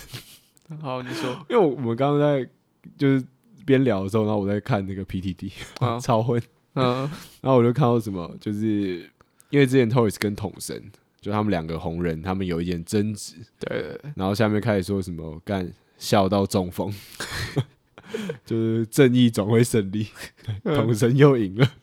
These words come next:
Speaker 1: 嗯。
Speaker 2: 然后我就觉得说，啊，这件新闻也是很有趣啊。
Speaker 1: 也是蛮好笑的。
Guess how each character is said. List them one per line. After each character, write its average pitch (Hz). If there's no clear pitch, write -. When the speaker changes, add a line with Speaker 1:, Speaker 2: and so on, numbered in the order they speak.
Speaker 1:
嗯。 143
Speaker 2:
然 120
后 127
我 123
就 131
觉 120
得 110
说， 117
啊， 95
这 110
件 107
新 104
闻 98
也 87
是 92
很 104
有 107
趣 110
啊。 101
Speaker 1:
也 151
是 131
蛮 127
好 120
笑 -
的。 -